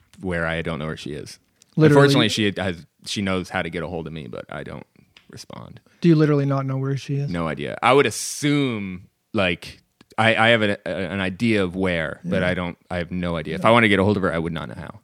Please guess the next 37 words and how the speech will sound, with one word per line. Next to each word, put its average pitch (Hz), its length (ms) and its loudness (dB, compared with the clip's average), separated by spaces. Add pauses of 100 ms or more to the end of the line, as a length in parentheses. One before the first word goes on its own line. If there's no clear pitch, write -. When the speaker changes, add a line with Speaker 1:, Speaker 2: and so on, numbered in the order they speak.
(140)
Speaker 2:
Yeah. 156 220 -8 (100)
It's - 120 -6
like 190 140 2
my 139 140 -2
dad. 139 260 -8 (360)
Speaker 1:
Yeah. 80 220 -2
Speaker 2:
My 80 160 -6
dad. 170 180 -10 (720)
Somewhere. 156 280 -4 (340)
Speaker 1:
Not 90 220 -4
interested. - 560 -10
Speaker 2:
West 175 220 -6
Coast. 185 260 -16 (140)
Speaker 1:
Yeah. 80 300 -12 (480)
Speaker 2:
I 170 60 -6
think. 185 300 -10 (1500)
Speaker 1:
And 110 220 0
same 131 180 2
with 135 100 2
my 123 140 2
dad, 117 380 2
which 90 220 -6
is 95 180 -4
kinda 120 360 -2
weird, 98 420 0
but 85 300 -6
he 143 440 -6
somehow 127 360 -6
got 92 200 -4
my 110 200 -4
number 76 380 -8
recently, 78 640 -12 (320)
and 87 120 -10
he's 98 120 -6
been 98 120 -8
calling 117 420 -4
me 104 320 -4